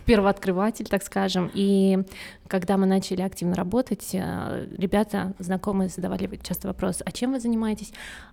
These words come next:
А мы отвечали: "За энную небольшую сумму мы, э, проводим, а, значит, шопинг-сопровождение". И некоторые воспринимали это немножечко <laughs> неадекватно,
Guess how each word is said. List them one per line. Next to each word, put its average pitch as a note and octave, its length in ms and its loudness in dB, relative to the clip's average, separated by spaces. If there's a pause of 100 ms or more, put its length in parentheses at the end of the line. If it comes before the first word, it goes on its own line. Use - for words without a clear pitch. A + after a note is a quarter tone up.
(140)
А F#3 100 0
мы G3 100 4
отвечали: - 540 -4 (180)
"За G3 540 0 (480)
энную F#3 340 6
небольшую F3+ 440 0
сумму B3+ 500 -2
мы, F#3+ 520 0
э, F#3+ 520 0
проводим, F3+ 600 2
а, F#3 300 0
значит, F#3+ 320 0
шопинг-сопровождение". G3+ 1120 2 (400)
И E3+ 80 -4
некоторые F#3 600 2
воспринимали F#3+ 640 0
это E3+ 160 0
немножечко G3+ 720 0 (360)
<laughs> - 1200 2
неадекватно, B3 560 2